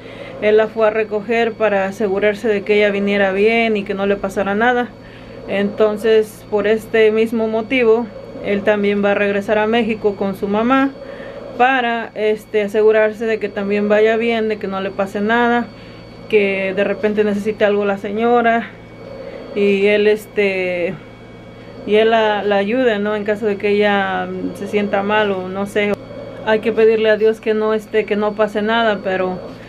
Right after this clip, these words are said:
eh, como les digo, mañana mi esposo va, se va con ella de nuevo a México.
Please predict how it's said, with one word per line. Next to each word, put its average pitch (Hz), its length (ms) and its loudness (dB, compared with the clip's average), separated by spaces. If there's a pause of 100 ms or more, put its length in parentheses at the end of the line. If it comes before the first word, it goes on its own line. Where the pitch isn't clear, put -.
(280)
eh, 202 300 2
como 202 200 0
les 202 160 2
digo, 220 220 4
mañana 214 460 0
mi 214 280 0
esposo 214 420 0
va, 202 240 2
se 202 160 0
va 196 240 2
con 202 220 0
ella 202 200 4
de 196 120 0
nuevo 196 320 0
a 190 40 -4
México. 233 540 -2